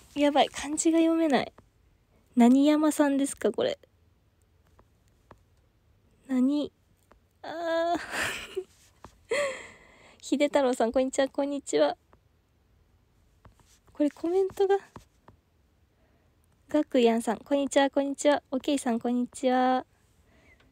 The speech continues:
食べられるまで大きくするならもう養殖に、そうなんですよ。そんな感じになっちゃってる。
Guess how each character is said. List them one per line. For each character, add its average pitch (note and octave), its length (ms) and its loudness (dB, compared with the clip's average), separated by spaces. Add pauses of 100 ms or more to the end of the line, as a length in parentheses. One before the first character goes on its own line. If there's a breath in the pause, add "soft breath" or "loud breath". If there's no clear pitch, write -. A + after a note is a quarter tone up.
(160)
食 B3 120 0
べ B3 100 4
ら B3 60 4
れ B3+ 140 4
る A3+ 60 2
ま G#3+ 120 2
で G#3 80 2
大 A#3 120 2
き - 120 -18
く A#3 100 -14
す A3+ 120 0
る G#3 100 0
な G3 140 -4
ら G3 140 -4
も G3 100 -10 (220)
う G3+ 60 0
養 G3+ 160 4
殖 G#3+ 300 -2
に、 G#3+ 80 -4
そ A3+ 200 0
う G#3 40 0
な G3 100 -2
ん - 20 -2
で G3 100 -2
す G3+ 80 -8
よ。 G3 40 -6
そ A3+ 140 -6
ん A3+ 80 -2
な A3 100 -4
感 A3+ 200 -4
じ A3+ 80 -8
に A3 80 -6
な G#3+ 100 -8
っ - 20 -16
ち - 140 -12
ゃ F3+ 40 -6
っ - 20 -20
て F#3 180 -12
る。 - 120 -14